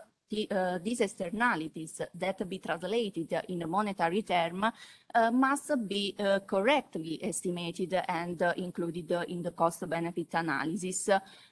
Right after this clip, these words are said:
Um, because, uh, uh, the correct, uh, um, uh, consideration of these externalities, it is, uh, very important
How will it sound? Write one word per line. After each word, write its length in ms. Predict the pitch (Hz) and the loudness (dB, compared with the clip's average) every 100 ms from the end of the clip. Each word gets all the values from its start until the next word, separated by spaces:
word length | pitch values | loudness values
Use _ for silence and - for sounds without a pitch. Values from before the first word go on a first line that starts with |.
| - | 2
Um, 680 | 226 220 220 220 226 226 220 220 202 | 4 6 4 2 0 0 0 -2 -4
because, 680 | 196 233 - 262 277 277 - | -4 -4 2 4 4 2 0
uh, 320 | 269 269 277 - | 0 2 2 2
uh, 180 | 202 | 0
the 200 | 180 190 | 0 -4
correct, 680 | - 247 254 208 175 170 - | -2 0 2 2 -2 -4 -4
uh, 300 | 180 165 165 - | -2 0 -2 -2
um, 680 | 175 165 165 165 160 160 160 | -4 -2 -2 -2 -2 -2 -4
uh, 320 | 185 175 170 | -4 -2 -2
consideration 1000 | 170 202 196 196 185 214 240 - 151 170 | -2 -2 -2 -2 0 0 0 -2 -4 -2
of 220 | 175 170 175 | -4 -6 -4
these 200 | 190 165 | -4 -2
externalities, 1000 | 170 226 254 208 175 185 190 220 - 247 - - - | -2 0 0 0 0 -4 -8 -10 0 0 -2 -12 -4
it 180 | 233 254 | -2 0
is, 260 | 233 170 | 0 2
uh, 100 | 180 - | 2 2
very 340 | 185 214 202 | 2 4 6
important 760 | 233 214 180 196 - 180 185 | 4 6 4 4 -2 -2 0